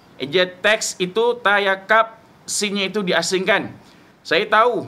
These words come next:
tapi bila kita tanya, kenapa dia diasingkan, macam mana kita nak tahu?" Dia kata apa? "Hmm, itu yang masalah tu." Ah, dia kata, "Saya pun tak pasti."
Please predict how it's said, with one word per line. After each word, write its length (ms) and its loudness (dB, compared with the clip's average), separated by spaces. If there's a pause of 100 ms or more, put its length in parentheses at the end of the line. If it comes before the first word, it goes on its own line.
(240)
tapi 520 -4 (960)
bila 240 0
kita 240 -2
tanya, 480 0 (400)
kenapa 400 2
dia 200 2
diasingkan, 480 0
macam 280 0
mana 120 0
kita 160 -4
nak 160 0
tahu?" 240 2
Dia 80 2 (120)
kata 200 2
apa? 320 0
"Hmm, 320 -8
itu 240 -8
yang 200 0
masalah 520 -2
tu." 160 -6 (440)
Ah, 640 2
dia 80 2
kata, 320 2
"Saya 320 0
pun 240 -4
tak 160 -2
pasti." 400 -4